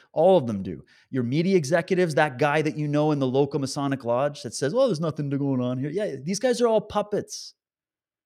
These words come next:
They don't know the reality.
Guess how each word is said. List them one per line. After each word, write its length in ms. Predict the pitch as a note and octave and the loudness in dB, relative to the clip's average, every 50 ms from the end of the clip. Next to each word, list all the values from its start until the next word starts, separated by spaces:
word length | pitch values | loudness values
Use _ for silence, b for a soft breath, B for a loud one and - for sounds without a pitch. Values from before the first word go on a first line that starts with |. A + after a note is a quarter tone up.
| _ _ _ _ _ _ _ _ _ | _ _ _ _ _ _ _ _ _
They 100 | D3+ E3 | 2 4
don't 260 | G3 G#3+ A3 G#3+ - | 4 4 4 2 0
know 520 | F#3 F3+ F#3+ G3+ F#3+ E3+ C#3 C#3 C3+ - _ _ _ _ _ _ _ _ _ _ | 2 4 4 6 6 4 2 0 -6 -12 _ _ _ _ _ _ _ _ _ _
the 100 | - C#3+ | 0 0
reality. 720 | C3+ B2+ C3+ D3 E3 D#3+ D#3+ D#3 C#3+ C3 A#2 G2 E2 E2 | 2 6 6 6 8 8 6 6 4 4 2 -2 -6 -12